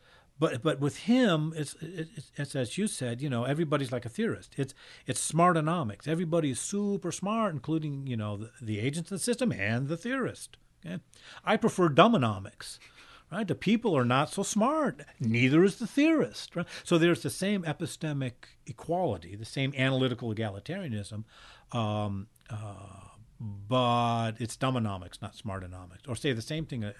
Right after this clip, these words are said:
yet another way. With Lucas, even, not only is the theorist above the system, looking at the system, but the agents in the system, the, the, the actors,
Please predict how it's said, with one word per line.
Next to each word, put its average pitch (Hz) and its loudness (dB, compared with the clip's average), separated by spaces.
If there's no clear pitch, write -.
yet 113 -4
another 120 -6
way. 87 -10
With 117 -2
Lucas, 127 0
even, 185 4
not 165 4
only 214 2
is 110 -8
the 123 -2
theorist 254 0
above 107 -2
the 98 -8
system, - -12
looking 104 -10
at 92 -16
the - -20
system, 110 -16
but 123 -8
the 151 -2
agents 175 2
in 247 2
the 285 2
system, 110 -4
the, 104 -6
the, 107 -2
the 107 -6
actors, 147 -2